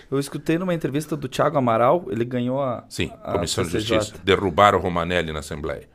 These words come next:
Speaker 1: É, daí, é, na se-, o, ele ganhou a Comissão de Justiça na Assembleia e ele falou uma coisa que é muito interessante pro Brasil: que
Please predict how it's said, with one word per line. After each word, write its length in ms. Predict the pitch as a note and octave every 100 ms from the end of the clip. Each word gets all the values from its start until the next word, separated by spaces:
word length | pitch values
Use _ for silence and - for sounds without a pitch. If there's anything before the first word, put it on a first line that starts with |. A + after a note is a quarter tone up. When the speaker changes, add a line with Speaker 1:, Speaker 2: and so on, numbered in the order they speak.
| -
Speaker 1:
É, 300 | A#2 A2+ -
daí, 640 | B2 D3+ C#3 C3+ C#3+ E3+ - -
é, 540 | - B2+ A#2+ A#2 A2 -
na 240 | B2 B2
se-, 200 | B2 - G2 -
o, 420 | A2+ A2 G#2+ G#2+
ele 140 | A2
ganhou 180 | B2 C3
a 40 | B2+
Comissão 280 | C#3+ B2+
de 60 | C3+
Justiça 380 | C3 - C#3 C#3
na 80 | B2
Assembleia 540 | - A#2+ A2+ C3 - - - _ _
e 100 | D3
ele 140 | E3+ G3
falou 200 | F#3+ G3
uma 120 | G3
coisa 260 | F#3+ F#3+
que 80 | -
é 40 | G3
muito 200 | G3 G3+
interessante 720 | F#3+ G3+ G3 - G3+ G#3 -
pro 180 | D3
Brasil: 500 | C3+ B2+ A2 A2 F#2+ G2+ - - - _ _
que 580 | - C3 B2+ A#2+ A#2